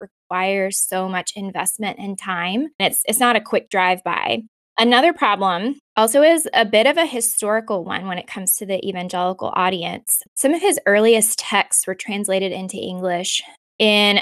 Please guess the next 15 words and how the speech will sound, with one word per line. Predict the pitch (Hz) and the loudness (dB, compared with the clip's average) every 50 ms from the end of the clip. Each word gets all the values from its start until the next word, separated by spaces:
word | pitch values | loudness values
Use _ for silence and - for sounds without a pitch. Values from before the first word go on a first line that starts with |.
| - | 2
the | - 165 175 202 | 2 2 4 2
ni-, | 190 196 196 196 196 - - | 2 2 0 0 0 -2 0
late | 220 220 226 226 | 0 0 2 2
nineteen | 233 240 233 226 226 220 208 | 0 -2 -2 -2 -4 -6 -6
thirties. | 208 - - 180 165 175 - - - - - - - - - - _ _ _ _ | -4 -6 -4 -4 -4 -4 -6 -8 -8 -8 -6 -6 -6 -10 -12 -20 _ _ _ _
And | - 202 202 202 196 202 - | -6 -4 -2 0 0 0 -2
if | 226 220 247 | -2 -4 -4
you | 262 | -4
think | 254 320 320 | -4 0 2
about | 320 285 247 220 202 175 - - _ _ | 2 4 4 4 4 2 0 -2 _ _
the | 214 196 208 208 202 196 196 151 - | -6 -2 0 2 2 2 2 0 -2
history | 214 - - 247 240 - - 233 220 214 208 | -4 -4 -4 -4 -4 -2 -4 -2 0 0 2
of | 202 190 185 - | 2 0 0 -2
fundamentalism | 208 196 202 196 196 196 196 190 190 190 185 190 185 185 185 | -4 -4 -4 -4 -4 -2 -2 -2 -2 -2 -2 -4 -6 -6 -6
and | 180 180 180 180 | -6 -6 -8 -10